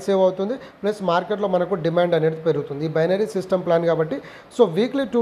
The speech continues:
two members చేసుకుంటూ పోండి. So మీరు ఈ వీక్లో two members చేసినా next వీక్లో ఈ టూ మెంబర్స్ని టూ, టూ చేసుకోమని చెప్పండి. అలా మీరు fifteen weeks అంటే వన్ నాట్ ఫైవ్ డేస్లో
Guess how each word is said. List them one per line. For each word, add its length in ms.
two 140
members 300
చేసుకుంటూ 420
పోండి. 220
So 140
మీరు 140
ఈ 100
వీక్లో 320
two 140
members 240
చేసినా 280
next 280
వీక్లో 220
ఈ 100
టూ 160
మెంబర్స్ని 400
టూ, 160
టూ 160
చేసుకోమని 420
చెప్పండి. 280
అలా 220
మీరు 220
fifteen 420
weeks 280
అంటే 160
వన్ 140
నాట్ 200
ఫైవ్ 200
డేస్లో 300